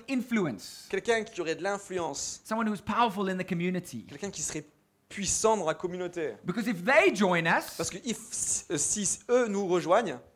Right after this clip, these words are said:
Speaker 1: well, that'll give us some credibility.
Speaker 2: eh bien ça, ça nous donnerait de la crédibilité.
Speaker 1: And once we've got credibility, well, then more people will come.
Speaker 2: Une fois qu'on a de la crédibilité, ben, plus de personnes se joindraient à nous.
Speaker 1: There's this pressure
Speaker 2: Il y a cette pression
Speaker 1: about how we look.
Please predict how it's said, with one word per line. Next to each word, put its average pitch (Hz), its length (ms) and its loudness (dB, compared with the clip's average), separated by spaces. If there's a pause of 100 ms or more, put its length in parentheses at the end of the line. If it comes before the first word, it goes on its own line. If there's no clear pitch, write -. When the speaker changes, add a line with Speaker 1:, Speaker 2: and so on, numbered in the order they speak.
(120)
Speaker 1:
well, 190 160 0
that'll 214 200 2
give 208 140 0
us 202 80 0
some 175 140 -4
credibility. 196 680 2
Speaker 2:
eh 135 60 -10
bien 143 140 -4
ça, 202 160 -4
ça 170 120 -6
nous 156 120 -10
donnerait 156 240 -6
de 156 60 -8
la 131 100 -6
crédibilité. 165 680 -6
Speaker 1:
And 147 120 -2
once 254 180 4
we've 233 100 -2
got 208 100 0
credibility, 214 640 2
well, 214 100 -2
then 233 140 0
more 311 160 0
people 196 240 0
will 170 180 0
come. 120 220 -2 (120)
Speaker 2:
Une 170 120 -8
fois 214 160 0
qu'on 190 80 -4
a 175 60 0
de 165 40 -2
la 156 80 2
crédibilité, 185 680 -4
ben, 156 120 -2
plus 254 220 -6
de 180 80 2
personnes 196 380 0
se 180 120 -8
joindraient 156 340 -2
à 185 60 2
nous. 202 220 -2 (160)
Speaker 1:
There's 180 160 -2
this 185 160 -6
pressure 226 480 0 (200)
Speaker 2:
Il 160 40 -12
y - 20 -2
a 190 40 -2
cette 233 180 -6
pression 175 420 0 (1700)
Speaker 1:
about 185 280 0
how 254 120 2
we 277 100 4
look. 320 340 6